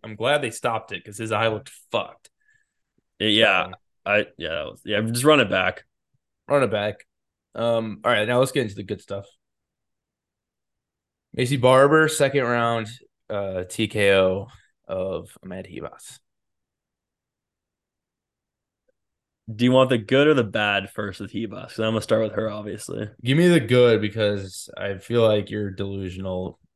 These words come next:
Speaker 1: Your good might be delusional, but let me hear
Speaker 2: Okay.
Speaker 1: it. Let me hear it. What's the
Speaker 2: All right.
Speaker 1: good from this for Amanda Ribas?
Speaker 2: Okay, so the good is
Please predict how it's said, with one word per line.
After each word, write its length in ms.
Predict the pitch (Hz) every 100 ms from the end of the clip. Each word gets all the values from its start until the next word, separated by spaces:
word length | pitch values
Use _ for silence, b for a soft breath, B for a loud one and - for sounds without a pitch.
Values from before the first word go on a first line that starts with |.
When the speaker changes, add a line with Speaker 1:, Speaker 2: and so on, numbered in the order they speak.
| _ _
Speaker 1:
Your 120 | - 101
good 200 | 104 101
might 180 | 95 92
be 100 | 92
delusional, 580 | 92 85 78 - - -
but 160 | 80 - -
let 100 | 110
me 60 | 117
hear 100 | 92
Speaker 2:
Okay. 120 | 71 50
Speaker 1:
it. 60 | -
Let 120 | 98
me 60 | 95
hear 100 | 95
it. 160 | - _ _ _ _ _ _ _ _ _ _ -
What's 320 | 120 156 -
the 80 | 123
Speaker 2:
All 40 |
right. 120 | 123 127
Speaker 1:
good 360 | 120 107 92
from 280 | - 107 95
this 240 | 90 80
for 180 | - 98
Amanda 320 | 95 90 85
Ribas? 400 | - 69 - -
Speaker 2:
Okay, 380 | 139 139 135 90
so 140 | - 131
the 80 | 123
good 400 | 110 147 180 180
is 540 | 120 117 113 107 -